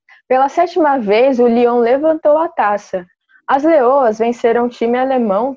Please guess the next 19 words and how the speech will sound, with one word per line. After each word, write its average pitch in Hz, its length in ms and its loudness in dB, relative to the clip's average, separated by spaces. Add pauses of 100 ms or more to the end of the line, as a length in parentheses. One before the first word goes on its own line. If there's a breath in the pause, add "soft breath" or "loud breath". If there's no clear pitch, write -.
Wolfsburg 240 500 -4 (280)
por 240 140 0
três 247 320 0
a 285 120 -2
um. 180 260 -6 (480)
Os 247 160 -8
gols 285 300 -2
das 359 180 -6
francesas 233 680 -4
foram 226 220 -6
marcados 214 580 -6
por 190 240 -6
Le 196 220 -4
Sommer, 247 600 -6 (280)
Gu 262 220 -8
Magai 254 600 -6 (180)
e 226 120 -8
Gu 233 240 -4
Narsdottir, 196 920 -6